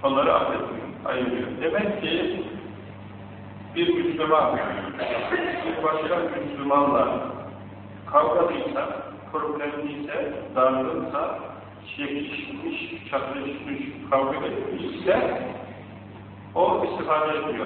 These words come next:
Allah'ın affı mağfiretinden istifade ediyor. Bu mealde,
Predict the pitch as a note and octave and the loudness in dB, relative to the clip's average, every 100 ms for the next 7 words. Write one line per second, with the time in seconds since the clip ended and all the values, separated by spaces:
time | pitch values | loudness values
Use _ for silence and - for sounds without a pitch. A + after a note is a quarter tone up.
0 | - - - - C#3 - - B2+ B2+ - | 0 0 0 0 -2 -4 -4 -4 -4 -2
1 | - - C3 B2 B2 A#2+ A#2 A#2 A#2 - | -2 0 0 0 -2 -4 -4 -4 -6 0
2 | F3 - - - - - C3+ C3+ C3 B2 | 2 4 2 -2 -4 -8 -6 -2 0 0
3 | B2+ C3 B2+ C#3+ - - - - - - | -2 -2 -2 0 0 -2 -4 -6 -10 -12
4 | - - - - - B3+ A#3+ A#3+ C4 C#4+ | -12 -12 -12 -6 0 2 4 2 -2 -2
5 | - - - - - - - - - - | -4 -4 -4 -4 -4 -4 -6 -10 -10 -10
6 | - - - - B3+ C4+ - C#4+ C#4 - | -12 -12 -10 -4 4 6 8 6 6 4
7 | - A3+ | 2 2